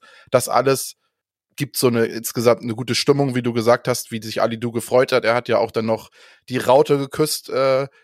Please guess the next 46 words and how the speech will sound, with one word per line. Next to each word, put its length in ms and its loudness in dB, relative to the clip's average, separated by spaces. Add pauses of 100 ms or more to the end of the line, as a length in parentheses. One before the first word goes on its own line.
(300)
zur 200 0
Nordtribüne, 720 0
als 260 0
er 140 4
dann 160 2
Richtung, 320 -4
äh, 20 0
als 640 0
er 60 -16
sein 160 -2
Tor 180 -2
geschossen 320 -4
hatte, 140 -8
beziehungsweise 420 -2
als 120 0
er 80 2
ausgewechselt 640 -2
wurde. 240 0 (300)
Vielleicht 240 2
ist 80 0
das 100 0
ja 60 6
auch 100 6
ein 80 -2
Zeichen 260 2
für 60 4
seine 160 4
Vertragsverlängerung. 840 -2
Ich 120 -8
hoffe 160 0
es 100 -2
mal, 380 4 (380)
dass 160 -6
das 140 -4
ein 60 -6
positives 600 -4
Zeichen 280 2
ist. 140 -2
Man 100 -4
darf 140 2
das 140 0
natürlich 240 -2
heutzutage 420 2
nicht 140 -10
überinter-, 520 -2
interpretieren, 760 -6